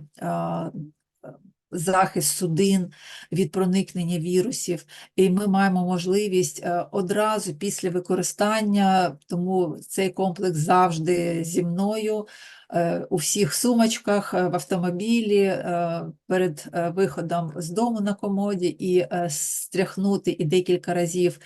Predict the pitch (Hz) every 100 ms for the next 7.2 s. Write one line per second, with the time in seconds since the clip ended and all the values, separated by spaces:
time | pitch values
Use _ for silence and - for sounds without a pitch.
0 | - - 185 190 180 170 151 175 175 175
1 | 156 190 180 202 196 240 277 - - _
2 | 196 190 185 180 - 190 - 392 180 -
3 | - 180 165 156 - _ _ _ _ -
4 | 247 - - _ _ _ 190 190 214 185
5 | 180 170 156 180 190 180 165 180 202 254
6 | 233 170 190 190 180 175 170 165 156 -
7 | - -